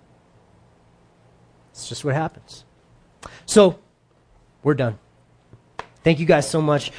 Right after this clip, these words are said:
for spending some time in the Word. We're gonna now take communion, which is just our time to let the, the message sink in. And what we do is we're just gonna sing a couple songs.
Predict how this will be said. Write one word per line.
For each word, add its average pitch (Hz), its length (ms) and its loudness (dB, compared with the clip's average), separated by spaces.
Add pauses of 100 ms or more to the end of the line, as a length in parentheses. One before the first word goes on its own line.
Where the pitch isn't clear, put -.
(220)
for 151 240 4
spending 156 320 0
some - 160 -8
time 160 240 2
in 151 80 0
the 143 80 0
Word. 143 400 0 (920)
We're 180 120 6
gonna 190 160 8
now 170 240 6
take 180 240 0
communion, 185 460 6
which 151 180 0
is 143 80 -6
just 151 380 0
our 139 120 2
time 165 500 0
to 147 140 -8
let 147 260 -2
the, 143 220 0 (300)
the 143 80 -2
message 151 360 -2
sink 180 400 0
in. 185 260 2 (520)
And 147 220 0
what 170 140 4
we 165 100 4
do 170 120 2
is 185 120 2
we're 160 80 -2
just 135 160 -8
gonna 160 120 0
sing 185 220 2
a 180 40 4
couple 175 260 0
songs. 175 600 -2